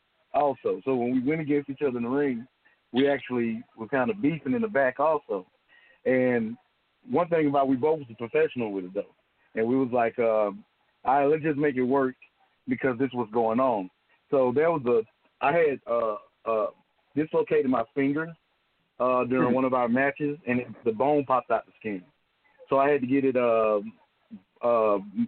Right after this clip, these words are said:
Speaker 1: looked at at the hospital and whatnot. So the next show, I wanted to make a, uh, a promo about that and just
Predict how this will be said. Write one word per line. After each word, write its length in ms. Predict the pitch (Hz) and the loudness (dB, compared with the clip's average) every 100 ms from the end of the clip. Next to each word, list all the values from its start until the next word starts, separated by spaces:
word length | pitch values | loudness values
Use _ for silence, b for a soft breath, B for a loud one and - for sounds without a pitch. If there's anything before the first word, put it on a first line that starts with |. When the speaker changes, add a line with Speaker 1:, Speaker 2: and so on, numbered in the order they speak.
| - | -2
Speaker 1:
looked 280 | 123 127 131 | -2 -2 0
at 160 | 123 | 0
at 60 | 110 | 0
the 60 | |
hospital 360 | 113 127 - 120 | 0 0 -2 -4
and 40 | 117 | 0
whatnot. 360 | 113 117 113 - b b - | 0 0 -2 -4 b b -2
So 100 | 135 | 0
the 80 | 123 | 2
next 240 | 151 147 | 2 0
show, 340 | 165 170 143 123 _ _ | 0 2 2 -2 _ _
I 80 | - | -2
wanted 240 | 127 131 120 | 0 0 0
to 60 | |
make 200 | 127 123 117 | 0 0 0
a, 240 | 107 95 - _ _ 113 | 0 0 -4 _ _ -2
uh, 380 | 110 104 92 92 _ _ _ | 2 2 0 -4 _ _ _
a 80 | 117 | -4
promo 420 | - 165 156 131 | 0 0 2 0
about 260 | 113 120 - | 0 -2 0
that 160 | 117 113 | -2 -2
and 100 | |
just 140 | 151 | -6